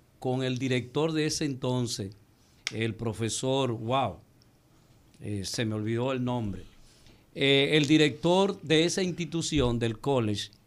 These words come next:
y resolvimos enviar las camillas que se destruían en el Ney Área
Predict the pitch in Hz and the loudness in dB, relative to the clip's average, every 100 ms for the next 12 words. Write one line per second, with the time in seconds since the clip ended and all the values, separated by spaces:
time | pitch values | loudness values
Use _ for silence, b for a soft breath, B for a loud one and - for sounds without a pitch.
0 | _ _ _ _ 180 185 175 170 185 175 | _ _ _ _ 0 2 4 4 4 6
1 | 226 220 185 185 160 190 240 240 - - | 6 4 4 2 4 4 6 4 0 0
2 | 190 185 208 247 180 147 160 - - _ | 0 2 2 0 4 4 4 0 -10 _
3 | - 165 180 165 165 160 160 165 214 226 | -4 -2 2 2 0 0 2 2 2 2
4 | 202 180 160 190 208 170 123 117 110 | 2 0 2 0 0 2 0 0 -4